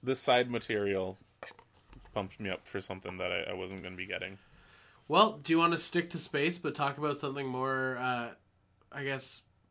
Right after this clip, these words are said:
Speaker 2: positive than
Speaker 1: Yeah,
Speaker 2: our
Speaker 1: ta-,
Speaker 2: neb-,
Speaker 1: take me out of this
Speaker 2: nebulous,
Speaker 1: downward
Speaker 2: awkward
Speaker 1: spiral. <laughs> I'm sorry.
Speaker 2: This is the, this is the sad cast.
Speaker 1: I'm
Speaker 2: Um,
Speaker 1: it's the worst right now.
Speaker 2: so, Boss Fight Studios.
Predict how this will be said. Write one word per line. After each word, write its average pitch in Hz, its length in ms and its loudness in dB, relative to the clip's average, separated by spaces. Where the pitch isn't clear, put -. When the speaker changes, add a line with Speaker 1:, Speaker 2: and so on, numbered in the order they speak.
Speaker 2:
positive 143 640 -2
than 131 180 -4
Speaker 1:
Yeah, 185 160 12
Speaker 2:
our 185 80 6
Speaker 1:
ta-, 180 140 4
Speaker 2:
neb-, 123 160 2
Speaker 1:
take 160 220 2
me 196 120 2
out 170 60 8
of - 120 8
this 165 100 4
Speaker 2:
nebulous, 139 200 4
Speaker 1:
downward 127 440 4
Speaker 2:
awkward 127 80 0
Speaker 1:
spiral. 107 760 8
<laughs> - 80 2
I'm 180 120 4
sorry. 113 600 8
Speaker 2:
This - 180 0
is 196 120 0
the, 156 220 6
this 151 300 -2
is 180 200 -4
the 131 260 0
sad 120 500 -4
cast. 107 460 -8
Speaker 1:
I'm 123 420 0
Speaker 2:
Um, 139 440 2
Speaker 1:
it's - 160 -14
the 101 100 -2
worst 95 400 -4
right 95 200 -4
now. 98 180 0
Speaker 2:
so, 160 380 4
Boss 156 300 4
Fight 196 200 2
Studios. 131 680 -4